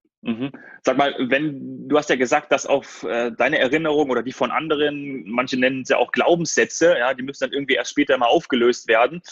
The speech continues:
Ähm, äh, ähm, wenn das so, hast du das irgendwie gespürt, dass dir dann irgendwie auch wenige was zugetraut haben und hast dadurch vielleicht auch einen Antrieb entwickelt? Glaubst du, das,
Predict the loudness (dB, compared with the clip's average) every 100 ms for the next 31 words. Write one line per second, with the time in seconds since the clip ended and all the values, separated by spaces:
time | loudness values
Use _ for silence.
0 | -20 -4 0 2 0 -6 -4 -6 _ _
1 | -2 -2 -2 -12 -16 -14 -12 -6 -2 0
2 | 0 2 6 8 6 2 -4 -4 -2 -2
3 | 0 -2 -4 -6 -2 2 4 4 0 -4
4 | 0 0 0 -4 -2 0 0 2 0 0
5 | 0 -2 -2 -6 -6 -4 -2 0 0 0
6 | -2 -2 -2 -2 0 2 2 2 2 0
7 | 0 -2 -2 -2 -4 -4 -8 -6 -8 -8
8 | -8 -2 0 0 2 2 2 -4 -16